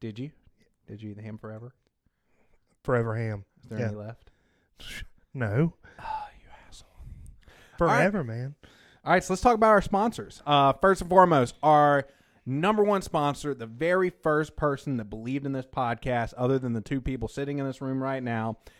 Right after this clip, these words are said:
Speaker 1: Hell, he may have even beat me to the punch on this one.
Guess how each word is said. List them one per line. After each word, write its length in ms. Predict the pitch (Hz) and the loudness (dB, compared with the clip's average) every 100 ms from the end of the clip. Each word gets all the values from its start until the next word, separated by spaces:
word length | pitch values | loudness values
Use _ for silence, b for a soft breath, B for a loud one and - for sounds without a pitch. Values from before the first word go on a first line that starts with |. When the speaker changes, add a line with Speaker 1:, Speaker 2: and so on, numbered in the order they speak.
| b | b
Speaker 1:
Hell, 180 | 165 135 | 0 0
he 120 | 143 | 0
may 140 | 151 143 | 0 0
have 120 | 135 | 0
even 200 | 143 131 | 0 2
beat 180 | 143 131 | 0 0
me 160 | 131 | -4
to 100 | 113 | -4
the 80 | 107 | -6
punch 280 | - 113 104 | -4 -6 -4
on 180 | 110 107 | -6 -4
this 200 | 110 - | -4 -6
one. 200 | 117 | -10